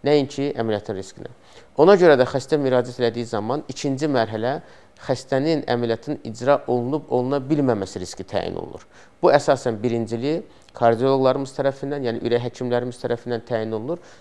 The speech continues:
Sonrakı mərhələlərdə digər müayinələr və artıq müvafiq qan qrupuna uyğun olan donorunun əməliyyata hazırlanması prosesi baş verir. Donorun da əməliyyata uyğunluğu baş verdikdən sonra, o müayinə də bitdikdən sonra artıq həm xəstə, həm donor əməliyyata hazır hala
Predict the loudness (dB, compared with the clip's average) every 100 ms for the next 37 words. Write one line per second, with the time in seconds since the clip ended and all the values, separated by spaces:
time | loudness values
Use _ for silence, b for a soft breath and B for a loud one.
0 | b 2 4 4 2 2 2 2 2 -2
1 | 2 2 2 2 2 0 0 -2 -2 b
2 | b b 4 8 8 8 6 6 4 2
3 | 0 -18 -20 _ _ _ _ _ _ _
4 | -4 6 8 8 6 0 0 2 2 2
5 | -4 -6 -4 0 2 2 0 -2 2 4
6 | 4 0 -2 -2 -8 B B 0 2 2
7 | 2 2 2 0 -2 -4 -8 -10 -12 -12
8 | -16 -10 -10 -10 -12 -10 -12 -14 b b
9 | 6 8 8 6 4 2 0 0 0 0
10 | -2 -2 2 2 2 -6 -4 -4 -6 -6
11 | -6 -4 -2 -4 -6 -10 -4 0 2 2
12 | 2 -2 -6 -8 -4 -2 -4 -2 -4 -4
13 | B B 6 6 6 -2 0 -2 -2 -4
14 | -4 -2 -2 0 -2 0 -2 -2 -4 -2
15 | 0 2 0 0 0